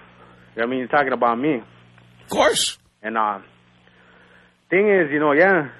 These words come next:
Speaker 1: um, you know, there is,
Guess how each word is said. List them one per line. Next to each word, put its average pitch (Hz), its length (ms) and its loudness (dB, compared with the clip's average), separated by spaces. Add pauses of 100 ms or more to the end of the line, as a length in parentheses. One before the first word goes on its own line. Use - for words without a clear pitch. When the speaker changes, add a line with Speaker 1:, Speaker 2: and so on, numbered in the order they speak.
(400)
Speaker 1:
um, 113 420 -4 (1160)
you 117 80 -12
know, 123 360 0 (2250)
there 139 160 4
is, 156 160 -4